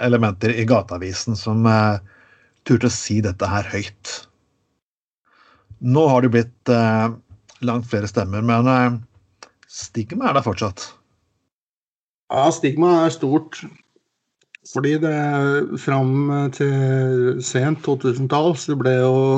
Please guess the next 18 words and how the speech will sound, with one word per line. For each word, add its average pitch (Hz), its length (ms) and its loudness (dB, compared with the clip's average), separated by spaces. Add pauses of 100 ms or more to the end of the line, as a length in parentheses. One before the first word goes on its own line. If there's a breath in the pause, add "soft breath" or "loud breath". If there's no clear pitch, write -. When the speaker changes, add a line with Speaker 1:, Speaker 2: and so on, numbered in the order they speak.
(280)
Speaker 2:
rusmiddelopplæringen 139 1900 0
i 147 80 -2
norsk 143 400 -6
skole 135 480 0
var 135 220 2
jo 127 80 -2
sånn 127 160 -2
at 131 240 -8 (720 loud breath)
hvis 131 240 -2 (100)
du 156 160 2
prøver 147 360 2
hasj, 156 240 -2 (260)
så 151 120 -2 (300)
begynner 123 280 0
du 127 80 -2
med 135 120 0
heroin. 135 300 0 (960 loud breath)
Speaker 1:
Mm. 110 140 -16